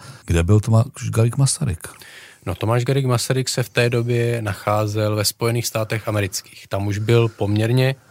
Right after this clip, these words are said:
Speaker 2: dlouho, on tam přijel už vlastně na konci dubna devatenáct set osmnáct. A co je zajímavé, tak pátého května devatenáct set osmnáct byl přijat v Chicagu, které v té době bylo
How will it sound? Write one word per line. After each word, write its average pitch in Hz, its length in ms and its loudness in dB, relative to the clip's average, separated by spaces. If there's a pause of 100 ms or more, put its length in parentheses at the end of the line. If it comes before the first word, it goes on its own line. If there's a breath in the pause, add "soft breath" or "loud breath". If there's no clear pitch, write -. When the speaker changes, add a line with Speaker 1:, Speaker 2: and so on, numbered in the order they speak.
Speaker 2:
dlouho, 104 800 2
on 101 200 -2
tam 104 380 0
přijel 104 360 0
už 101 120 -6
vlastně 104 280 -6
na 98 80 -4
konci 107 320 -4
dubna 101 380 -2
devatenáct 101 440 -8
set - 140 -8
osmnáct. 107 580 -4 (360 loud breath)
A 95 460 4 (260)
co - 280 -2
je 127 180 4
zajímavé, 110 920 2 (220 soft breath)
tak - 200 -4
pátého 135 500 0
května 151 280 -6
devatenáct 117 480 -4
set 120 100 -12
osmnáct 104 540 -6
byl 104 240 -4
přijat - 440 -6
v - 80 -12
Chicagu, 110 560 0
které 101 360 -2
v - 80 -12
té 101 160 0
době 98 440 -2
bylo 98 460 -4